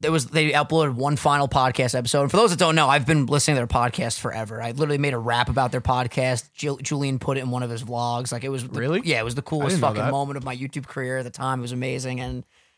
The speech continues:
Speaker 1: um, they just, she basically just said, "I'm getting help. I'm doing okay." But, um, the podcast was, like, that last bit of hope that we had. Like, maybe she'll just come back and still do the podcast.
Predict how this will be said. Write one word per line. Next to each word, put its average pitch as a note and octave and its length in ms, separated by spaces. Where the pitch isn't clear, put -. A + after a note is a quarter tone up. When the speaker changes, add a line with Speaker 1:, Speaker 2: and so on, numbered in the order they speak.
Speaker 1:
um, A#2 400
they D#3+ 140
just, C#3+ 180
she E3+ 120
basically D#3 280
just C3+ 140
said, D#3 120
"I'm B2+ 120
getting C3+ 220
help. B2+ 360
I'm B2 100
doing C3 240
okay." B2 500
But, A#2+ 180
um, A#2 520
the D#3 80
podcast G#3 600
was, F3 100
like, D#3 180
that C#3+ 140
last B2+ 680
bit C#3+ 120
of B2+ 120
hope B2+ 300
that B2+ 140
we C#3+ 120
had. C#3 280
Like, B2 360
maybe C3+ 280
she'll D#3 140
just C#3+ 160
come D#3 160
back C#3 240
and B2 100
still C3+ 140
do C#3 80
the C#3 80
podcast. C#3+ 580